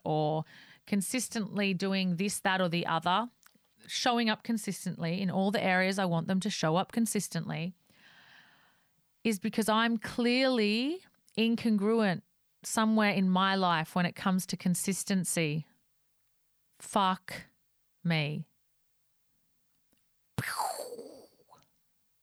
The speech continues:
Right? So it's not in, it may be, maybe it's not in my relationship. It's maybe not, maybe it is.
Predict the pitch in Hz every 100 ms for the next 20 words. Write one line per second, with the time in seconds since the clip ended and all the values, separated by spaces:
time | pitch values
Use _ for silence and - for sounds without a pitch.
0 | _ _ _ _ _ _ _ _ 175 180
1 | 226 - - 220 - 254 269 240 202 214
2 | 226 233 233 202 202 208 220 220 208 -
3 | 196 190 185 180 175 185 202 220 185 -
4 | - - - - - _ _ _ _ _
5 | _ _ 175 - - _ _ 190 190 185
6 | 208 247 359 202 185 202 262 277 - -